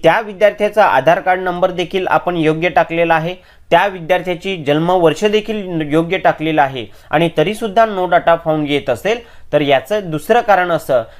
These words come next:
की त्या विद्यार्थ्याला समोरच्या शाळेमधून आपल्या शाळेत आलेला आहे, तर अशा दुसऱ्या शाळेतून म्हणजे त्या समोरच्या शाळेमध्ये युडायस प्लसवर एंट्री केली नसेल, म्हणजे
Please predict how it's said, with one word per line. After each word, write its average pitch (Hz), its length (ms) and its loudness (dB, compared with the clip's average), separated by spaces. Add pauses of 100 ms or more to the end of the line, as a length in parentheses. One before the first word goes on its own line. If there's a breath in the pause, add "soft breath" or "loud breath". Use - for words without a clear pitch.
(140 soft breath)
की 160 160 0 (160)
त्या 175 220 2
विद्यार्थ्याला 147 880 -2
समोरच्या 220 560 0
शाळेमधून 170 680 -2
आपल्या 190 360 0
शाळेत 175 280 -2
आलेला 147 360 0
आहे, 135 340 -2 (340 soft breath)
तर 175 80 4
अशा 180 280 2
दुसऱ्या 170 560 -2
शाळेतून 165 600 -2
म्हणजे 156 280 0 (140)
त्या 196 160 2
समोरच्या 165 520 -6
शाळेमध्ये 131 540 -2 (280 loud breath)
युडायस 190 520 4
प्लसवर 151 580 0 (200)
एंट्री 202 320 -2
केली 170 280 -2
नसेल, 123 340 -4
म्हणजे 165 300 0